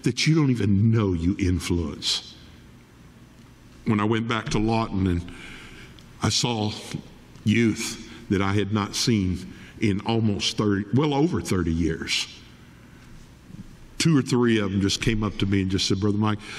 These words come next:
you just, you just, you'll never understand. I was young, I was dumb, I made some big mistakes,"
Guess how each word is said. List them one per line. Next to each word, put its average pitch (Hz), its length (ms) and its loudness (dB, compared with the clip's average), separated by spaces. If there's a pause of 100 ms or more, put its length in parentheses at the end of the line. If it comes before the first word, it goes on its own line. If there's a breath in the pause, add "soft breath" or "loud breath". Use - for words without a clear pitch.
(120)
you 107 120 6
just, 120 340 0
you 120 180 2
just, 117 240 2 (160)
you'll 104 200 4
never 117 360 2
understand. 110 580 0 (800 loud breath)
I 101 60 0
was 98 200 0
young, 117 440 4
I 101 80 2
was 92 160 2
dumb, 113 520 2
I 98 60 2
made 98 260 4
some 87 200 -4
big 110 240 2
mistakes," 117 720 0